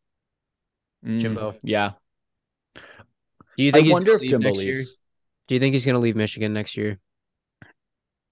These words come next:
Speaker 1: Didn't we hear this last year too? Am I wrong?
Speaker 2: We did hear this last year, and we heard this the
Speaker 1: Okay.
Speaker 2: year before. But
Speaker 1: Yeah.
Speaker 2: he,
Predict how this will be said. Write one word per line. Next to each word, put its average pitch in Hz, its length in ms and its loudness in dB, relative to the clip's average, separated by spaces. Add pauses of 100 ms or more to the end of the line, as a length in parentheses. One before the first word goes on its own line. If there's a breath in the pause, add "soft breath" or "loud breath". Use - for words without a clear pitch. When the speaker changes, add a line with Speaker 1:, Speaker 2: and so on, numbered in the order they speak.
(180)
Speaker 1:
Didn't 185 180 2
we 202 80 2
hear 143 160 2
this 127 180 -4
last 95 280 -4
year 107 120 -2
too? 104 320 -2 (380)
Am 120 60 -4
I 127 80 2
wrong? 110 440 -2 (200)
Speaker 2:
We 139 120 2
did 127 180 4
hear 107 140 0
this 101 160 -4
last 98 280 -4
year, 104 140 -4
and 123 140 -2
we 135 100 0
heard 127 160 4
this 113 100 0
the 92 80 0
Speaker 1:
Okay. 92 100 -6
Speaker 2:
year 107 100 -16
before. 101 560 -6 (360 loud breath)
But 127 260 4
Speaker 1:
Yeah. 98 300 0 (720)
Speaker 2:
he, 143 400 0